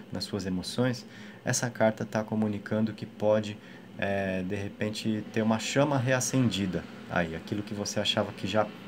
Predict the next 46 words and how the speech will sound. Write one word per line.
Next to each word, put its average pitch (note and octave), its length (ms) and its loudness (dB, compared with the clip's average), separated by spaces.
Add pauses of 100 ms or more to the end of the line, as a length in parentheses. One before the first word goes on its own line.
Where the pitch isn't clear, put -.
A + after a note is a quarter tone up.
(120)
ficou - 260 -4
perdido, G#2+ 480 2
que - 140 -10
já G#2+ 140 4
ficou - 240 -2
pra - 180 -2
trás, A#2 320 2
pode A2 300 2
voltar, G#2+ 480 0 (440)
né? G#2+ 220 0 (100)
Seja B2+ 280 2
pra A#2 120 0
você A2 220 -2
reviver, G2+ 580 -2
seja G#2+ 220 -6
pra G2 340 0 (360)
uma G#2+ 120 2
resolução G#2 640 2
melhor, G2+ 380 2
pra A#2+ 160 -4
o A2 40 -4
que - 120 -14
quer A2+ 180 0
que - 120 -6
seja, A#2 440 0 (440)
pra A#2+ 260 6 (300)
colocar A#2 320 2
as A2 100 0
coisas A2 380 0
no, A2 400 2
no A2+ 100 -2
trilho G2 400 0
aí, E2 160 0 (300)
tá? G2 280 0
Então, - 220 0
é G#2+ 60 6
disso G#2 400 -2
que - 80 -6
essa G#2 180 -2
carta G2 320 -4
fala, D#2+ 460 -2
o - 40 -6
passado A#2+ 720 2
vindo A#2 280 2
à A#2+ 80 2
tona, F2 420 -2